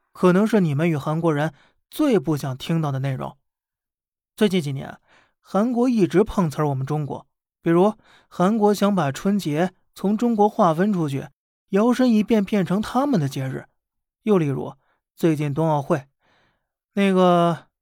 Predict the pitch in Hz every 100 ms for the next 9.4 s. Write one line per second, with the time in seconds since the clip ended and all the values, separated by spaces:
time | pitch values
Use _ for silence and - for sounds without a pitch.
0 | _ 185 254 202 131 - 143 185 135 _
1 | _ _ - - 180 247 151 190 214 151
2 | 135 147 240 170 135 - 147 233 - _
3 | _ _ - 160 165 151 139 151 180 151
4 | 160 147 139 139 135 180 185 _ _ _
5 | _ _ _ 196 190 214 196 165 156 175
6 | - 143 156 170 165 190 143 135 160 139
7 | _ _ _ _ _ _ _ - 320 277
8 | 151 135 156 156 165 131 135 160 151 151
9 | 160 147 139